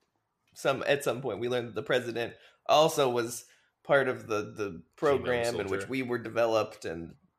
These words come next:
Speaker 1: something along those. There's, like, six people involved and it happened to be one of them. I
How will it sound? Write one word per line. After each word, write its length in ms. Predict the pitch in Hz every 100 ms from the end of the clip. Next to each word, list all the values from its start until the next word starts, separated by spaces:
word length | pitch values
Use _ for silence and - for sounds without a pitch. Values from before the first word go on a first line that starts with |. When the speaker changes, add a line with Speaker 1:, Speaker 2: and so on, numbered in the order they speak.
| _ _ _
Speaker 1:
something 320 | - 110 110 113
along 240 | 113 110
those. 120 | 113
There's, 160 | 123 120
like, 160 | 95
six 240 | - 131 -
people 480 | - 123 120 120 -
involved 640 | 135 120 123 120 120 -
and 100 | -
it 60 | 82
happened 280 | 117 120 113
to 40 |
be 120 | 117
one 180 | 113 117
of 140 | 113
them. 240 | 120 117 117
I 120 | 87